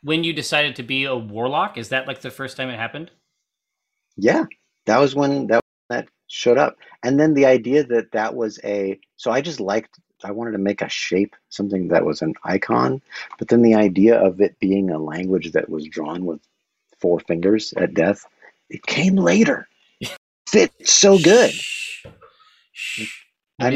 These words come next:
Speaker 2: mean, and
Speaker 1: no.
Speaker 2: it was always the case.
Speaker 1: Indeed. And when it comes to the,
Speaker 2: Always
Speaker 1: the
Speaker 2: plotted.
Speaker 1: indeed, when it comes
Speaker 2: Forget
Speaker 1: to
Speaker 2: the
Speaker 1: the
Speaker 2: thumb.
Speaker 1: tipping of the cauldron,
Speaker 2: Forget the thumb.
Speaker 1: obviously, I too, uh, must honor,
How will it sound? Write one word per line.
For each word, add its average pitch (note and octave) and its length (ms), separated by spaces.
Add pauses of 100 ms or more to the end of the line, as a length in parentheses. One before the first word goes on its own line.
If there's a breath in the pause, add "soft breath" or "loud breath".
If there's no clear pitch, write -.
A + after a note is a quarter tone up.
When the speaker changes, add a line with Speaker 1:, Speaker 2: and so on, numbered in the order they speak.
(140)
Speaker 2:
mean, - 20
and D3+ 120
Speaker 1:
no. E3+ 60
Speaker 2:
it E3+ 40
was D3 200
always E3 380
the - 80
case. - 460 (600 loud breath)
Speaker 1:
Indeed. A#2 400
And C3 120
when D#3 100
it D3+ 100
comes F3 240
to D#3+ 140
the, B2 360
Speaker 2:
Always A#2+ 240
Speaker 1:
the B2 140
Speaker 2:
plotted. G#2 300 (260)
Speaker 1:
indeed, C3+ 380
when C#3+ 80
it D3+ 80
comes F3+ 160
Speaker 2:
Forget C#3+ 120
Speaker 1:
to C#3+ 40
Speaker 2:
the C#3+ 60
Speaker 1:
the B2 40
Speaker 2:
thumb. A#2+ 120
Speaker 1:
tipping C#3+ 400 (360)
of F3 220
the D#3+ 80
cauldron, E3 540
Speaker 2:
Forget G2 60
the A2 60
thumb. C3 80
Speaker 1:
obviously, B2 600 (340 soft breath)
I D#3 260
too, F#3 500 (680)
uh, B2 220
must C#3 420
honor, B2+ 360